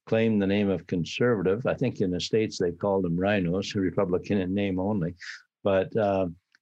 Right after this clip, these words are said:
in, in Canada, it's been a real factor. So within the party, there's the leader of the party who, if they win a majority, becomes the prime minister.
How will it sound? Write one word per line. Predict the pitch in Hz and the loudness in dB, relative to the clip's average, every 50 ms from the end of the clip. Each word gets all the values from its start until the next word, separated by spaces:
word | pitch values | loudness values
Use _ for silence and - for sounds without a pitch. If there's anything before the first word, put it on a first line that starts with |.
| _ - | _ -4
in, | 113 107 101 101 98 104 - - | -2 0 2 2 2 0 -2 -2
in | 117 113 104 104 101 | -2 0 0 0 0
Canada, | - 113 107 110 120 127 117 | 0 0 2 2 2 2 2
it's | 104 98 95 - - _ - | 2 2 0 -2 -4 _ 0
been | 113 107 101 | 0 2 2
a | 95 | 2
real | 92 104 117 123 | 2 4 2 2
factor. | 120 - - 110 110 120 123 - 110 95 | 2 0 0 2 2 0 0 -2 -4 -4
So | - - 123 117 110 107 107 - _ _ _ - | 0 2 2 4 2 2 0 -6 _ _ _ -2
within | 104 110 104 - 139 139 151 165 156 | 0 0 0 2 2 2 4 4 2
the | 135 | 2
party, | - - - 131 123 113 92 92 92 | 0 0 0 2 2 4 2 2 0
there's | 92 104 104 101 98 90 - - - _ | 2 2 2 2 2 0 -4 -8 -8 _
the | - 98 | -2 0
leader | 95 101 123 135 120 120 120 | 2 2 2 4 4 4 2
of | 113 101 95 | 2 2 0
the | 104 | -2
party | 82 - 104 92 90 92 101 104 | -2 0 0 2 2 2 0 -2
who, | 92 101 98 90 90 85 90 _ _ _ - | 0 0 0 0 0 -2 -6 _ _ _ 0
if | 120 107 - - - _ _ _ _ _ _ - - | 0 0 0 -2 -16 _ _ _ _ _ _ -2 2
they | 107 101 | 2 2
win | 95 92 104 101 98 | 4 2 2 2 2
a | 92 | 2
majority, | 92 92 82 90 92 92 95 104 | 0 0 0 0 0 0 0 0
becomes | 92 90 85 - - 90 90 80 - | -2 -4 -4 -2 -2 -2 -2 -2 -4
the | - | -6
prime | 80 - 95 87 87 85 | -2 -2 -2 0 0 -2
minister. | 85 82 82 82 - - 92 107 | -2 -2 -4 -6 -4 -4 -6 -6